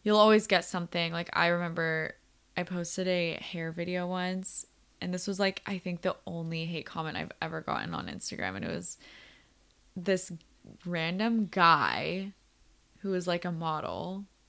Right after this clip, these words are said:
but he had, like, no followers. Like, it, he had, like, very small following. So, I don't know. It was just, like, this random model boy, and he commented, like, something about how my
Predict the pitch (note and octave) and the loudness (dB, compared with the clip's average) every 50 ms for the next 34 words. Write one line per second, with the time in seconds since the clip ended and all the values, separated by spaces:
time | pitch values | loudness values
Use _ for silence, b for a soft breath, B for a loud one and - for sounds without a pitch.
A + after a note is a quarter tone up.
0 | _ _ _ _ _ - E3+ - - F#3 F3+ F3+ F3 E3+ F3 E3+ E3+ D#3+ D#3+ - | _ _ _ _ _ -4 -4 -4 0 0 0 2 2 0 -2 -2 -4 -6 -4 -2
1 | D#3 C#3+ C3+ - - D#3 D#3+ D#3+ D#3+ E3 F3 E3+ - D#3 - - - - - - | -2 -2 -2 -2 -4 -4 -4 -4 -4 -4 -4 -4 -4 -4 -4 -6 -8 -10 -12 -12
2 | - - - E3+ E3+ F3+ E3+ D#3+ D#3+ D#3 D#3 D#3 - - - E3+ E3 D#3+ F3 E3 | -12 -10 -8 -6 -4 -4 -2 -4 -4 -4 -4 -6 -6 -10 -12 -12 -10 -6 -4 -2
3 | D#3 D3+ D#3 D#3+ - - E3 D#3 D#3+ - - - - - - E2+ E2+ - - F#3+ | -2 -2 -4 -4 -6 -6 -6 -6 -8 -8 -6 -6 -4 -4 -4 -6 -8 -8 -10 -10
4 | F#3 - - - - - - - - B B B B B B B B B - G3 | -10 -10 -8 -8 -8 -8 -10 -12 -16 B B B B B B B B B 4 6
5 | G3+ G3 F3+ D#3+ D#3+ D3 F#3+ G3+ F#3 G#3 G#3 - - B3+ B3+ B3+ B3+ C4 - - | 6 6 4 2 0 -2 -2 -2 -2 -4 -4 -2 -2 -2 -2 -2 -4 -4 -4 -4
6 | F#3+ F#3 F3 E3+ E3+ E3 D#3+ D#3+ - - - D3+ D3+ D#3 - - - F2 F2 F2 | -4 -4 -2 -2 -4 -4 -6 -6 -6 -4 -4 -4 -6 -6 -6 -6 -6 -4 -4 -4
7 | E2+ - - - F3+ F3+ F3 F3 F3+ F3+ E3+ - F3+ E3+ D#3+ D#3 E3 E3 - F#3 | -4 -6 -6 -4 -2 -2 -2 -2 -2 -4 -4 -4 -4 -4 -4 -4 -4 -4 -4 -4
8 | F3 F#3 F3 F3 F3 - F3+ E3+ E3+ F3 E3+ E3+ E3 E3+ F3+ E3+ E3 E3+ F3+ | -2 -2 -2 -2 -2 -4 -6 -4 -4 -2 0 0 0 0 0 -2 -2 -2 -2